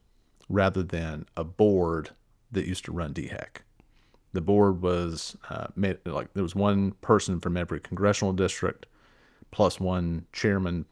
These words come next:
that the governor appointed. So, again,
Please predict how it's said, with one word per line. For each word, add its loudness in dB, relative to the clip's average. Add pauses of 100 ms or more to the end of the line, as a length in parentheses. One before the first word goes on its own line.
(240)
that -4
the -4
governor 0
appointed. -8 (1080)
So, 2 (2500)
again, 0